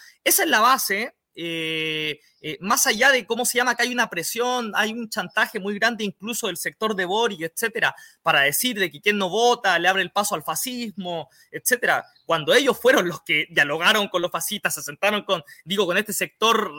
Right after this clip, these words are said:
eh, de, no fascista, sino que reaccionario, ¿cierto?, de ultraderecha, etcétera, cuando fueron los que se fueron sentando con esos sectores, eh,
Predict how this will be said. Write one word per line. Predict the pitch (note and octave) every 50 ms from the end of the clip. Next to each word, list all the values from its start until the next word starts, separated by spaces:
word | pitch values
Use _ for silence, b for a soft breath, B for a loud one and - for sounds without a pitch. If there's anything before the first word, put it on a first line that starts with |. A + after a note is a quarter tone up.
| C#3+
eh, | C#3 D3 D#3+
de, | D#3 C#3+ E3+ F3+ -
no | E3 F3 F3 D3+ F3 G#3 G#3+ A3+
fascista, | G#3+ G#3 - C#4+ C#4+ - - C#3+
sino | - - E3+ F#3+ F3+
que | F#3 F3+ E3 D3 -
reaccionario, | D#3+ E3 - - E3+ F3+ A#3 C4+ B3 F3+ D3 B2+
¿cierto?, | - - G3 F#3+ - _ G3+ F#3 b b b b -
de | D3+
ultraderecha, | F#3+ G#3 F3 - G3 F#3+ G3+ A3 B3 B3+ A3+ A3+ - B3 C#4+ D#4 b b b b b
etcétera, | - F#3+ - - C4 B3 - D4 A#3+
cuando | F#3 D#3+ D3+ C#3+
fueron | - A#3 A3+ A3+
los | G#3 G#3
que | - E3
se | - -
fueron | E3+ G#3+ A#3+ A3+
sentando | - - F#3 - - - A#3+ A3+
con | G3+ F3+ F3
esos | G3 F#3 -
sectores, | - - A3 - _ - C4 B3 A#3+ B3+ D4 - B B B B B B B B B _ _
eh, | - E3+ D#3+ D#3 D3 D3 C#3 C3 -